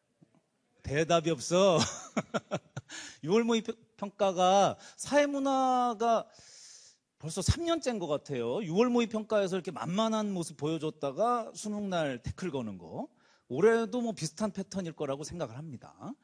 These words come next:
뭐 이따가 뭐 요 안에서도 정리해서 말씀드리겠지만 큰 틀에서 보면 유월 모의평가는 그 수능의 예고편이라고 치면 이게 지금 스릴러인지 멜론지 정도도 구분이 안 가는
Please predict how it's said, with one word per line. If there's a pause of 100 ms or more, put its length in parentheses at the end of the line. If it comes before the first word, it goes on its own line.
(260)
뭐
이따가
뭐 (540)
요
안에서도
정리해서
말씀드리겠지만
큰
틀에서
보면 (440)
유월
모의평가는 (540)
그
수능의
예고편이라고
치면 (600)
이게 (120)
지금 (420)
스릴러인지
멜론지
정도도
구분이
안
가는